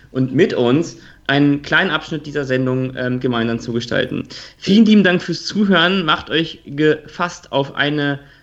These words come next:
auf einen Saisonrückblick, der es in sich haben wird. Wir freuen uns auf euch und hoffentlich ihr auf uns. Macht's gut, bleibt gesund. Tschüss.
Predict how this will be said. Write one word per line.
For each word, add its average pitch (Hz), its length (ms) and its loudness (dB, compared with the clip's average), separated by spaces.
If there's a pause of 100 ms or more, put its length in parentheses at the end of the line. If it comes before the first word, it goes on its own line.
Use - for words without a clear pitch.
(200)
auf 131 220 -2
einen 135 220 0
Saisonrückblick, 160 680 -2
der 160 140 2
es 151 80 -4
in 180 200 -2
sich 139 200 0
haben 110 300 -6
wird. 107 340 -4
Wir 143 120 4
freuen 190 280 0
uns 196 160 0
auf 180 140 -4
euch 196 420 -4
und 147 140 -4
hoffentlich 170 400 -2
ihr 175 160 4
auf 104 100 0
uns. 127 400 0 (160)
Macht's 151 300 -2
gut, 208 320 -4
bleibt 160 240 0
gesund. 151 500 0 (320)
Tschüss. - 400 -2